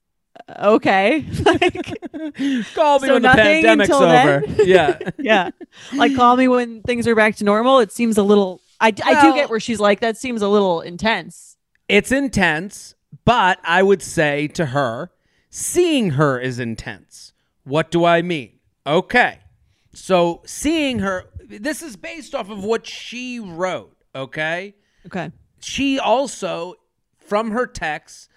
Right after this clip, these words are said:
Speaker 2: she, I don't, I don't think she did anything wrong. Let me start by saying that. She didn't do anything wrong. But if we read her text, she is someone who's willing to juke and jive to make sure these dates happen.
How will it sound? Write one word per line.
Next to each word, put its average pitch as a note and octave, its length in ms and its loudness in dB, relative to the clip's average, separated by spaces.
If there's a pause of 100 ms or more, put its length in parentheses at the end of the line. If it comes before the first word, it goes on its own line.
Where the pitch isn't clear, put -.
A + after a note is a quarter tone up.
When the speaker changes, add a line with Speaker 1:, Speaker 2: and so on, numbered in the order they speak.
(160)
Speaker 2:
she, A3+ 580 -12
I C#4 240 0
don't, D4+ 320 0 (600)
I C#4+ 60 2
don't F4 180 0
think C4+ 140 -6
she G#3+ 160 -10
did F3+ 220 -8
anything F3+ 640 -6
wrong. B2+ 420 -4
Let D3 100 -10
me F3+ 80 -6
start D#3 320 -6
by C3 140 -8
saying A#2 340 -12
that. G#2 220 -20
She - 160 -16
didn't F#3+ 180 -10
do E3 140 -4
anything D#3+ 420 -8
wrong. A2 220 -16
But C#3 100 -10
if - 100 -12
we A#3 120 -6
read C#4 240 -6
her A#3 140 -2
text, D#3 520 -12 (380)
she C4 240 -8
is D#4 160 -6
someone D3+ 520 -4 (440)
who's E3 300 -6
willing A3+ 440 0
to F3+ 140 -6
juke F#3+ 400 -6
and B3 140 -4
jive C#3 560 0 (340)
to F3 140 -4
make G3+ 260 0
sure G3 240 0
these E3+ 240 -8
dates D#3+ 300 -4
happen. B2+ 380 -10